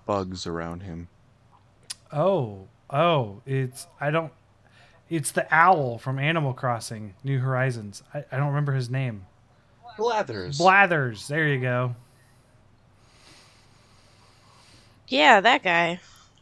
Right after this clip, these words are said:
Speaker 2: I have very little experience with the Animal
Speaker 3: <laughs>
Speaker 2: Crossing. That is the one I have played. So,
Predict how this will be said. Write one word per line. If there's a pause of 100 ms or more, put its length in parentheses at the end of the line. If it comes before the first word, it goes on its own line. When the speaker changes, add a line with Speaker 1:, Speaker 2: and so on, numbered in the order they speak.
(380)
Speaker 2:
I
have
very
little
experience
with
the
Animal
Speaker 3:
<laughs>
Speaker 2:
Crossing.
That
is
the
one
I
have
played. (420)
So,